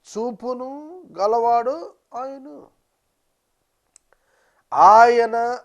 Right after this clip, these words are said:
అతనిని స్వస్థపరిచినందున, that is the reason that fellow is able to see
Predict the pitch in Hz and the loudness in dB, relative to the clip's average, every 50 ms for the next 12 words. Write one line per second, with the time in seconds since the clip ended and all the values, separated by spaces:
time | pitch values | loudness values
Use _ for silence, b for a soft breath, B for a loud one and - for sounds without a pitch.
0 | - - 180 202 196 - 226 233 220 226 226 220 226 226 226 226 233 226 226 - | -8 -4 -4 -4 -2 -4 -6 -4 -4 -6 -8 -8 -8 -8 -8 -8 -10 -12 -16 -18
1 | - - 196 202 190 - - 220 185 202 226 220 214 - - 226 226 214 214 220 | -10 -8 -8 -8 -10 -10 -14 -14 -10 -8 -10 -10 -10 -12 -14 -14 -12 -12 -12 -14
2 | 208 202 214 185 160 127 123 160 185 214 226 196 233 226 208 185 185 220 185 156 | -14 -18 -18 -18 -16 -12 -4 0 2 2 2 0 -4 -12 -12 -10 -10 -10 -10 -10
3 | 160 208 254 285 285 254 175 - - - _ _ _ _ _ _ _ _ _ _ | -10 -6 -4 -4 -4 -4 -8 -12 -20 -20 _ _ _ _ _ _ _ _ _ _
4 | _ _ _ _ _ _ _ _ _ _ _ _ _ _ _ _ _ _ _ _ | _ _ _ _ _ _ _ _ _ _ _ _ _ _ _ _ _ _ _ _
5 | _ _ _ _ _ _ _ _ _ 156 175 175 - - - 226 240 254 269 269 | _ _ _ _ _ _ _ _ _ -6 -6 -6 -6 -6 -4 -2 4 6 6 4
6 | 269 262 247 202 226 247 254 247 262 262 254 226 - - 240 247 214 - - - | 4 2 -4 0 2 4 4 4 2 -2 -8 -8 -12 -14 -14 -14 -14 -14 -18 -16
7 | - 247 262 269 269 262 254 277 | -12 -10 -8 -6 -6 -8 -10 -12